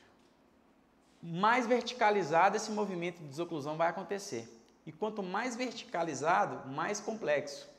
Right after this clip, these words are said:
Quanto mais complexo, mais chance de fratura, mais problema na arte-, na articulação e muscular.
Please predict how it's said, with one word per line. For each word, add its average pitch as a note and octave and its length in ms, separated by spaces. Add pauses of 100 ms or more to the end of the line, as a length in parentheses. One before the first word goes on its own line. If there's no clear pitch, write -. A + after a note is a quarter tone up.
(140)
Quanto D#3 220
mais G3 240
complexo, E3+ 580
mais D3+ 160
chance C#3 260
de D3 80
fratura, F#3 560 (600)
mais D#3+ 360
problema D#3 440
na D#3+ 60
arte-, D#3+ 340
na D3+ 160
articulação D3+ 680
e E3 60
muscular. F3 640